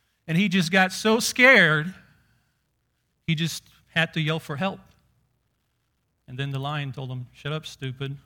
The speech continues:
or we, or we will both get fired." Well, the story, the moral of the story, the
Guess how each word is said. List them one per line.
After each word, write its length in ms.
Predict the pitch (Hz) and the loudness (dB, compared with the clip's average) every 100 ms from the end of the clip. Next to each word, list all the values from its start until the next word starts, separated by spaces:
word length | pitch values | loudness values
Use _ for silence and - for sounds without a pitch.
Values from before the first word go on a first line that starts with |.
| _ | _
or 120 | 135 | -10
we, 160 | 131 127 135 - - _ _ - | -8 -8 -12 -18 -20 _ _ 0
or 160 | 214 | 4
we 140 | 214 196 | 6 6
will 140 | 175 | 4
both 400 | 147 180 202 - | 4 4 4 2
get 200 | 170 156 | 0 0
fired." 500 | - 202 165 123 113 - - _ _ _ - _ - - - - _ _ _ _ _ _ - | 2 6 6 4 -6 -16 -20 _ _ _ -20 _ -20 -20 -20 -20 _ _ _ _ _ _ -10
Well, 100 | 160 | -6
the 100 | 147 | -6
story, 560 | - 202 196 160 156 - - _ _ _ _ _ _ _ _ _ _ _ _ _ _ _ _ _ _ | -4 -2 2 2 0 -4 -18 _ _ _ _ _ _ _ _ _ _ _ _ _ _ _ _ _ _
the 60 | |
moral 280 | 170 226 214 | 2 6 6
of 60 | 185 | 4
the 60 | 170 | 0
story, 360 | - 175 170 | 0 0 2
the 240 | 175 160 | 4 2